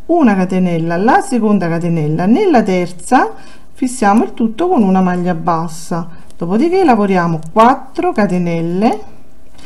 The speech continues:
andiamo a saltare la maglia alta del giro sottostante, la catenella successiva e in quella ancora dopo andiamo a fare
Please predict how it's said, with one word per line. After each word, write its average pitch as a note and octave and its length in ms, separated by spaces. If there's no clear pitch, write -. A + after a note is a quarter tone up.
andiamo D4+ 440
a A3+ 40
saltare F#3 560
la A3+ 160
maglia G3+ 400
alta F3+ 360
del A#3+ 260
giro G3 260
sottostante, E3 1080
la E4 440
catenella G3 560
successiva F#3 680
e A#3+ 40
in C#4 80
quella D#4 240
ancora F#4+ 340
dopo A#3 500
andiamo A3+ 500
a - 20
fare F#3 640